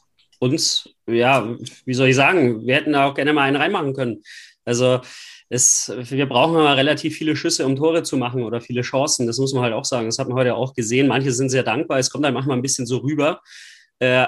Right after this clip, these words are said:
<laughs> als ob wir immer auf den Torwart schießen. Das ist natürlich nicht der Fall. Äh, aber er hatte sicherlich auch heute einen sehr guten Tag. Das muss man auch sagen. Wie am Freitag im Übrigen auch Dustin Strahlmeier. Ist ein ähnliches Phänomen gewesen.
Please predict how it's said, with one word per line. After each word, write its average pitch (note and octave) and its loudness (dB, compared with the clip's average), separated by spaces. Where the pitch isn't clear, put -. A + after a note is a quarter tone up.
<laughs> - 0
als F#3+ 2
ob F3 0
wir F#3+ 4
immer F3 2
auf D#3+ 0
den C#3 -4
Torwart D#3+ -2
schießen. F3+ -6
Das D3 -2
ist D3+ -6
natürlich C3+ -4
nicht D3+ -6
der D#3+ 0
Fall. D#3+ -2
Äh, C3 -2
aber D3+ 2
er C3 2
hatte D#3 -4
sicherlich D#3 -2
auch C#3+ -4
heute D3+ 2
einen C3+ 2
sehr C#3 0
guten C#3 -2
Tag. C3+ -2
Das G#2 -8
muss C3+ -4
man C3 -2
auch B2+ -6
sagen. C#3 -2
Wie D3+ 2
am C#3 2
Freitag C#3 0
im C#3 -2
Übrigen C#3+ -4
auch C3 -6
Dustin B2+ -6
Strahlmeier. A2 -2
Ist A2+ -6
ein B2+ -2
ähnliches B2+ -4
Phänomen G2 -6
gewesen. D#2+ -16